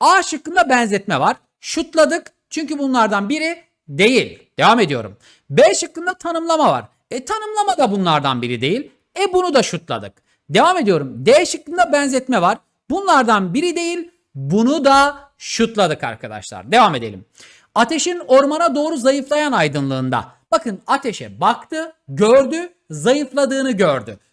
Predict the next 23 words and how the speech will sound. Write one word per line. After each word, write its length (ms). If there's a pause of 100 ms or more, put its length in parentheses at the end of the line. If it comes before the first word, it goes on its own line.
(140)
Gördüğünü 580
anlatıyor. 600 (260)
Gördüğünü 500
anlatıyorsa 840 (220)
betimleyici 760
unsurdur. 600 (180)
Devam 240
edelim. 320 (260)
Sessiz. 720 (220)
Bakın 220
ses 440
yok. 360 (260)
Duyularla 500
alakalı 520
bir 60
şey 340 (220)
yine 320
betimlemedir. 680 (260)
Eller 480
tetikte. 640
Gördüğünü 520
anlatıyor 480
betimleme. 560